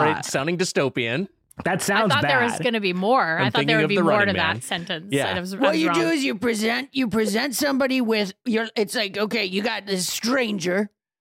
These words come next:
Speaker 4: and then you've got, like, a, a, a, a cat-, a board of categories. Okay, so, like, like you, you, one of the categories is spaghetti,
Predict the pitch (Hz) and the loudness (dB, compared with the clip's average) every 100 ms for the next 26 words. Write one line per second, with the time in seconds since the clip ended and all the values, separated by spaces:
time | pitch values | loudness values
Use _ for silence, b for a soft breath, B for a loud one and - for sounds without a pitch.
0 | _ B - 240 247 254 254 247 208 240 | _ B -12 -6 -2 0 0 -2 0 -2
1 | 220 247 220 214 - 247 220 202 202 220 | -2 -2 -2 -2 -2 0 2 2 0 -2
2 | 202 226 202 196 - 190 151 - 311 311 | 0 0 2 2 -2 -6 -6 -4 -2 0
3 | 285 202 247 330 330 269 208 254 214 180 | 0 2 4 4 2 0 -2 -2 0 0
4 | 175 165 139 - - - _ _ _ - | -2 -2 -8 -18 -20 -20 _ _ _ -6
5 | 190 233 240 262 247 220 208 208 208 196 | 0 0 0 0 0 0 0 -2 -2 -2
6 | 202 220 226 214 240 240 262 269 254 226 | -2 -2 -2 -6 -6 -2 0 2 0 0
7 | 240 226 220 208 202 196 175 - 233 226 | 0 -2 0 0 0 0 -2 -2 -2 0
8 | 220 196 196 185 | 0 0 -2 -2